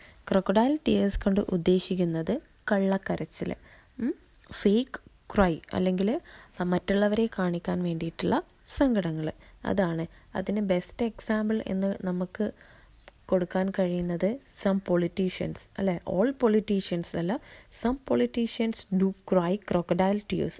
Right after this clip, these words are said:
അല്ലേ? Do make crocodile tears. അവർ കള്ളക്കരച്ചിൽ കാണിക്കും, അല്ലേ? So, especially in the front of, in front of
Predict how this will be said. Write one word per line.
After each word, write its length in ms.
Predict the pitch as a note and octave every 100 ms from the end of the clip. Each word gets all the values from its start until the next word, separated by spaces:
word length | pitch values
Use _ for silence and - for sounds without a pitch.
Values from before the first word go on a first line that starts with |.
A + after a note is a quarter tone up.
| G3
അല്ലേ? 200 | G3+ F3+ - - - F3
Do 100 | G3+ D#4+ - - - - - F#3
make 300 | F#3 A3 A#3+ - -
crocodile 560 | - E3+ - F3+ F3+ F3+ -
tears. 320 | E3 - - - -
അവർ 180 | F3+ E3 A3 G4 F#4 - -
കള്ളക്കരച്ചിൽ 600 | E3+ E3 - F3+ - G3+
കാണിക്കും, 440 | F#3+ D#3+ D#3+ E3+ F3
അല്ലേ? 200 | - G#3 F3+ - - -
So, 220 | - G3 G3 G3+ - -
especially 600 | F3 - F3+ F3+ G#3 G#3 -
in 100 | E3+
the 160 | E3+ E3+ F3 - _ _ _ _ -
front 400 | - F3+ F3 F3
of, 140 | F3 -
in 160 | F3+ F3
front 280 | F#3 F3
of 200 | F3+ D4+